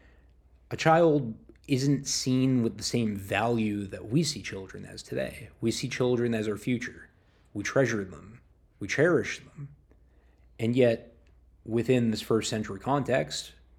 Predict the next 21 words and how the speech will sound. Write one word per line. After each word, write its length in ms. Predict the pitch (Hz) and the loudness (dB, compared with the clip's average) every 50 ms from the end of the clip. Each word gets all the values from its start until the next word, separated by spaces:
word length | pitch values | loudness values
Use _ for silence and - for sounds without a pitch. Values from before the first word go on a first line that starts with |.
| _ _ _ _ - _ | _ _ _ _ -20 _
children 380 | - - 143 156 151 160 175 151 | 0 2 2 2 2 2 0 0
were 160 | 123 123 123 | 2 0 0
seen 640 | 123 - 143 143 135 135 127 127 120 113 104 - - - - - _ _ - - _ | 0 0 0 0 2 2 0 0 0 -2 -4 -8 -12 -20 -20 -20 _ _ -20 -16 _
rather 240 | 165 135 123 123 117 | -4 -2 0 0 0
as 100 | 107 101 | -2 -2
property. 720 | - - - 120 117 123 131 - 110 98 - - - 107 - - _ _ _ _ _ _ _ _ _ _ _ _ _ _ _ _ _ _ _ _ _ _ _ _ _ _ - | -6 -8 -6 -4 -4 -4 -6 -8 -8 -8 -10 -12 -16 -18 -20 -20 _ _ _ _ _ _ _ _ _ _ _ _ _ _ _ _ _ _ _ _ _ _ _ _ _ _ -6
They 120 | 135 117 | -4 0
couldn't 200 | - - 143 135 | 4 4 4 4
take 160 | 110 127 127 - | 2 -4 -6 -4
care 300 | - 135 135 143 139 127 | 0 2 4 4 4 4
of 120 | 113 107 | 2 -2
themselves, 720 | 98 101 95 - - 107 104 107 110 135 156 156 123 - | -6 -8 -8 -6 -6 -6 -4 -4 -4 -4 -4 -4 -4 -4
and 140 | 123 117 104 | -2 -4 -2
so 400 | - 120 113 110 107 104 107 107 | 0 2 2 2 2 0 -4 -6
they're 220 | 104 104 113 110 | -6 -4 -4 -4
seen 280 | 101 - 135 127 120 113 | -2 -2 -2 0 0 0
as 180 | 107 104 101 | -2 -4 -2
useless 540 | 104 107 139 147 147 - 101 95 92 90 - | 0 0 2 2 0 -2 -4 -8 -8 -8 -8
until 480 | 101 101 101 98 - - 117 120 120 113 | -6 -8 -8 -8 -6 -4 -2 0 0 0
they're 280 | - 110 101 107 110 - | 0 -2 -4 -4 -4 -2
able 540 | 113 110 117 117 110 104 101 104 101 101 98 | -2 0 0 0 -2 -4 -8 -10 -10 -12 -14